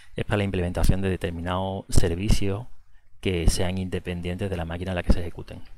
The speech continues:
Pensad eso lo, lo interesante y lo importante que puede ser para, eh, para tener disponibilidad, digamos, de, de los servicios, ¿no? Es decir, si nosotros, por ejemplo, tenemos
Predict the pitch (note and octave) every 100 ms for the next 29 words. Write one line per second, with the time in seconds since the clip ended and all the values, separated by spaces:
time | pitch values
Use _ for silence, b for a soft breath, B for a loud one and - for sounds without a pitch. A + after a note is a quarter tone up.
0 | - F2 F#2 F#2 F2+ G2+ G2 - G2 F#2+
1 | F2+ F2 F2 - F#2 F#2+ G2 F#2+ F#2+ F#2
2 | - F2+ G2 G2 F#2+ F#2 - G2+ B B
3 | B B B - F#2+ F2+ E2+ E2 D#2+ D#2+
4 | - G2 F2 E2 - - B2+ _ _ F#2
5 | F2 F2+ E2+ F#2 G#2 - F#2+ F2+ E2+ E2
6 | E2 F#2 B2+ - _ - E2+ F2 G2+ G2
7 | F2+ F2 E2 F2 E2+ E2+ - G#2 A#2 -
8 | F2 G2+ E2+ F2 F#2 E2+ - F2 E2 F2
9 | - F#2+ F#2 F#2 F#2 F#2 F#2+